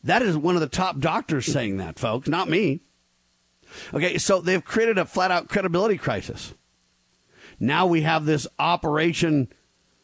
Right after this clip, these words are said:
uh, what is it, warp speed for vaccinations? Are they gonna force you to get the vaccine? What if you're not vaccinated? Are you just a danger to society?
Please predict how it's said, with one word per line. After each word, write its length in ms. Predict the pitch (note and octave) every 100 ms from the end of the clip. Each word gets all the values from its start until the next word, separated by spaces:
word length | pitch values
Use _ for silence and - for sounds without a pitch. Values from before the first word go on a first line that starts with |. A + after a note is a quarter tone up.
| _ _ _ B2+
uh, 160 | C3
what 220 | A#2+ D#3
is 100 | C#3+
it, 100 | A2
warp 320 | A2 E3 F3+ -
speed 380 | - F3 F#3
for 120 | C#3 C#3+
vaccinations? 920 | D#3+ - D#3+ D3+ D#3+ F3 G3 - - _ _ _ _ _ _ _ _ _ _ _ C#3
Are 100 | D3
they 100 | C#3
gonna 160 | C3+
force 320 | - D#3 D3
you 80 | E3+
to 60 | D3+
get 160 | D3+
the 80 | D3+
vaccine? 540 | D3 D3+ - D3+ F#3+ - _ _ _ _ _ _ _ _ _ _ _ _ _ _
What 140 | A2+
if 60 | D#3+
you're 100 | E3
not 200 | F3 F3
vaccinated? 580 | D#3 C3+ C3 B2 A#2 A#2
Are 60 |
you 120 | A#2+ B2
just 200 | C3+ C3
a 40 |
danger 400 | G#2+ C#3+ D3 D3+
to 180 | C#3 B2+
society? 760 | - C3 A2+ D3+ D3 D3+ F#3